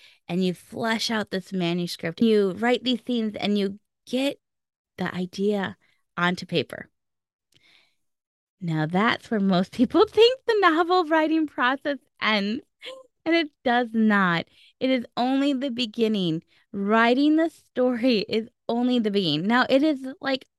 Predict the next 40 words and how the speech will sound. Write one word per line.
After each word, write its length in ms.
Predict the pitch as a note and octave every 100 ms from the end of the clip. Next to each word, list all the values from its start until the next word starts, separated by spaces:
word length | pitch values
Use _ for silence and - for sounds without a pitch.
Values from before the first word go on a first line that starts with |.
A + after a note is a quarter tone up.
| _ -
the 160 | G#3+ A#3+
key 320 | - D4 C#4+
component 800 | C#4+ B3+ - C4 C4 G3 - - _ _ - -
of 120 | A3+
the 100 | A3
book 220 | G3+ A3
publishing 480 | - A3 G3+ - G3+
process. 540 | F#3+ E3 E3+ - G#3 C#4 _ - -
It's 160 | A3 A3+
a 120 | A3+
very 320 | G#3+ A#3 A#3
important 680 | A3 G#3+ - B3 - A#3 G3+
part 220 | G3 F3+ -
of 100 | F3+
the 60 |
book 180 | E3+ -
publishing 440 | - F3 F3 - E3+
process, 340 | E3 F3 G#3 - - - -
but 140 | F#3
it 120 | F#3
is 200 | F#3+ G3
not 280 | F3+ E3 -
the 140 | E3
only 200 | D3+ D3
thing. 360 | C#3+ - C#3+ D3 - _ -
It 160 | F3
is 200 | F3+ E3+
actually 360 | F3 D#3+ - E3
a 60 | - _
small 880 | A3+ D4 F#4+ G#4 G4+ G4 F#4+ F#4 F#4 -
snippet 340 | D4+ - - - - -
in 140 | G#3
the 80 | F#3+
grand 300 | F3 E3+ D#3+
scheme 280 | _ D#3 C#3
of 100 | -
things. 220 | - - _ _ _ _ _ _ -
So 120 | G#3
what's 260 | A3 A3
next? 340 | E3+ D3+ F#2